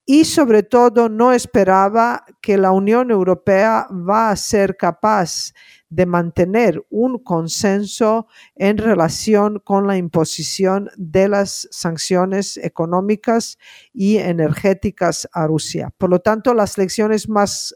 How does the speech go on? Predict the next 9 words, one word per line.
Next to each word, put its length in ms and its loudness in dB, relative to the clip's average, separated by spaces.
amargas 760 -2
y 80 -4
más 280 0
grandes, 760 -2
más 280 -4
importantes, 880 -6
son 460 -2
para 240 0
Rusia, 640 0